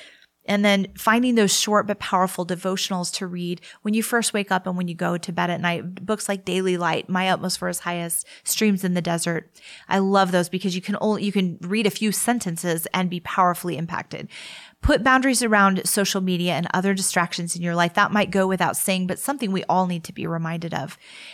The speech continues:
And remember, Amy Carmichael said, "The Spirit can sit at the Master's feet while the hands are busy serving others."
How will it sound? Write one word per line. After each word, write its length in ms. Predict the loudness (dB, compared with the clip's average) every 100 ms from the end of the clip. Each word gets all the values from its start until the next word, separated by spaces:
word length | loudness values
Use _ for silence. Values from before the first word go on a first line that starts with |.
| -2
And 160 | 2 6
remember, 540 | 8 8 6 4 2
Amy 220 | 2 0 0
Carmichael 480 | 0 2 2 0
said, 260 | 0 0 0
"The 100 | 0
Spirit 560 | -2 -2 0 2 2 0
can 200 | -6 -2
sit 340 | 0 0 0
at 140 | -4 -4
the 80 |
Master's 480 | -2 -2 -4 -6 -8
feet 300 | -4 -4 -2
while 100 | -4
the 80 | -4
hands 300 | -6 -6 -4
are 60 | -6
busy 240 | -6 -6
serving 360 | -6 -6 -8 -10
others." 440 | -10 -10 -8 -8